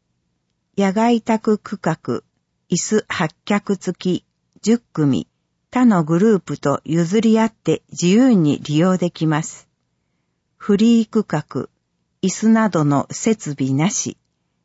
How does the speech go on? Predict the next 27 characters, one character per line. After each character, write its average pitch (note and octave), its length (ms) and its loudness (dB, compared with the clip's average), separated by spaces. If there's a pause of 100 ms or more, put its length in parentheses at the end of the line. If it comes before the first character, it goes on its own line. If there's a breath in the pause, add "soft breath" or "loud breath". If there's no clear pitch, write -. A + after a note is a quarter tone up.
(120)
六 G#3+ 220 -2 (140)
組、 C#3+ 340 -2 (500)
割 F#3+ 240 0
り A3+ 60 2
当 A3+ 80 0
て G#3 180 0
ら G3+ 160 -2
れ F3+ 120 -2
た C3+ 180 -4
区 - 200 -4
画 G#3 320 -2
内 E3 280 0
で - 240 -4
利 D3+ 160 -2
用 F3+ 160 0
し - 100 -8
て F3 140 -2
く E3 140 -6
だ D#3+ 140 0
さ D#3 200 -4
い。 C3+ 160 -8 (1200)
割 F3+ 260 0
り A3 60 2
当 A3+ 100 2
て A3 180 0
方 G#3 300 0
法。 C3+ 340 -4